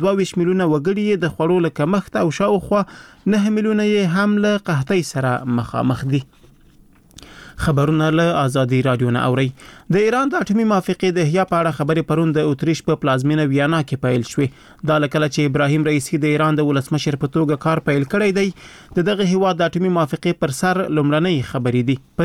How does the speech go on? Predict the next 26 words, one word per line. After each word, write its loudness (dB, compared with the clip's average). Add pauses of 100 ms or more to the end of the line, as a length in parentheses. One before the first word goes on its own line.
دې 0
خبرو 0
کې 0
د 4
اروپایي 0
ټولنې 2
د -2
بهرنۍ 2 (140)
پالیسۍ 2 (180)
مرستیال 0 (500)
انریکی 0
مورا 2 (140)
د 0
ایران 2
د -2
بهرنۍ 0
چارو 2
وزارت 0
سیاسي -2
مرستیال 0
علي 2 (100)
باقری 0 (440)
کنی 2 (180)
او 2
د -2
څلور 2